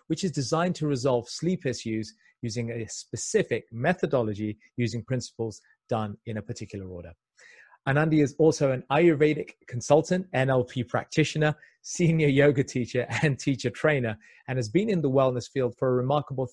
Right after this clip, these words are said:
thirty plus years, and has been featured in the press, including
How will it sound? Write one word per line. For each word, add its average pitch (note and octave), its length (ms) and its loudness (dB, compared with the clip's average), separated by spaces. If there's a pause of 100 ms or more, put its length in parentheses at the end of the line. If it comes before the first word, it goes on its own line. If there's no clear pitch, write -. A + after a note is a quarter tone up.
thirty C#3+ 260 0
plus B2+ 320 -6
years, G2+ 360 -4 (320)
and C#3 60 -4
has B2+ 80 -6
been D#3+ 140 0
featured D#3 440 -2
in E3+ 120 0
the F3 80 -2
press, B2 360 -4
including B2 480 -6